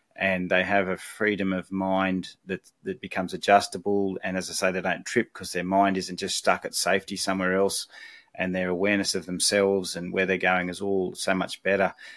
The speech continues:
But it's almost like they become soft, and they just rise and fall softly with the little anxieties that come across, you know, their pathway as they're out.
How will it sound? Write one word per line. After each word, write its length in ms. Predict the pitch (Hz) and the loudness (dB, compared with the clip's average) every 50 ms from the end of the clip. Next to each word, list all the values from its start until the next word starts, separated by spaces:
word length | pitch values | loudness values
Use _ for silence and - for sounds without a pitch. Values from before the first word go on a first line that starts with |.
| - _ - | -18 _ 2
But 100 | 104 101 | 4 4
it's 180 | 98 - - | 4 4 2
almost 360 | 123 120 131 131 127 120 - 104 | 4 6 6 6 6 4 2 2
like 180 | 101 98 95 | 2 2 2
they 120 | - 101 98 | 2 2 2
become 440 | 90 98 - - 98 95 92 92 | 2 0 -4 -4 -2 -2 -2 -2
soft, 800 | - - - - - 117 110 101 95 - - - - - - - - _ _ _ _ _ _ _ | -2 -2 0 2 6 6 6 6 6 2 -4 -12 -12 -12 -12 -14 -14 _ _ _ _ _ _ _
and 220 | - 101 101 98 98 | -2 0 0 2 2
they 180 | 98 101 98 | 2 0 0
just 380 | 92 85 107 113 110 - - - | -2 0 0 0 0 0 -2 -4
rise 540 | 104 104 104 104 110 117 113 107 104 95 98 | 0 2 6 8 10 10 10 8 6 4 2
and 180 | 95 95 90 | -2 -2 -4
fall 380 | - - - 110 107 104 101 95 | -4 -4 0 2 4 4 4 2
softly 540 | - - - 107 110 107 - - 101 95 92 | 2 2 2 4 2 2 2 0 2 2 2
with 220 | 90 98 95 92 - | 2 0 0 0 -2
the 80 | 95 | -4
little 260 | 95 101 104 101 98 | -2 -2 0 0 2
anxieties 600 | 95 95 95 92 - 98 95 98 98 92 95 87 - | 2 2 0 0 2 2 4 4 4 4 2 -2 -4
that 120 | 92 - | -8 -8
come 220 | - - 101 98 95 | -4 -2 0 0 0
across, 540 | 90 - - 95 98 - - - - - - | -2 -4 -4 -4 -2 -2 -2 -4 -6 -8 -8
you 120 | - - 87 | -8 -6 -4
know, 140 | 90 87 | -2 -2
their 120 | 87 90 87 | -2 -2 -4
pathway 580 | - - 101 101 98 92 - - 92 92 90 | -4 -2 0 0 0 0 -2 -4 -4 -2 -2
as 120 | 90 90 - | -2 -4 -4
they're 240 | - 95 92 92 92 | -2 -2 0 2 4
out. 220 | 95 95 92 - | 4 4 2 0